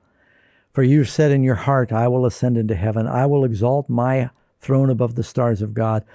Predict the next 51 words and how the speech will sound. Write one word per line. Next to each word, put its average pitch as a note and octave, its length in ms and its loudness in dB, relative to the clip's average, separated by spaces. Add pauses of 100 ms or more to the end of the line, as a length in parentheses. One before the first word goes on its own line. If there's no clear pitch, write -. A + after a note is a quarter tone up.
(240)
I'll D3 180 2
also F#3+ 380 0
sit E3+ 300 -2
on C#3 220 0
the C3 60 0
mount D3 420 2
of D3 100 -2
the C#3+ 80 -2
congregation C3 680 -2
on B2+ 100 0
the A2+ 60 -2
farthest B2 500 -2
sides A2 260 -4
of G#2+ 100 -4
the A2+ 80 -4
north.'" G#2+ 300 -4 (560)
Uh, C#3 100 -2
people G#3 300 0
in D3+ 60 2
the D3 160 2
ancient D3 300 -2
world, C3+ 200 0
and F#3 80 4
even A#3 200 0
people D3 280 0
today, A#2 500 -2 (520)
you B2+ 80 -4
know, B2 80 0
you A#2 80 0
say B2 220 -2
you're B2 160 0
in A2+ 100 0
Australia, A#2 540 -2
they G#2+ 100 -2
call A#2+ 240 -2
it A#2 140 -6
down B2 320 0 (100)
under. - 500 0 (880)
Uh, G#2+ 180 0
you A2 140 2
look B2 200 0
at A#2+ 60 -4
the A#2 60 0
globe A#2+ 320 0
and A2+ 120 0
you G#2 60 0
figure A2 260 -2
north A2 280 0
is G#2 260 -4
top A#2 360 -4
or A2 180 -2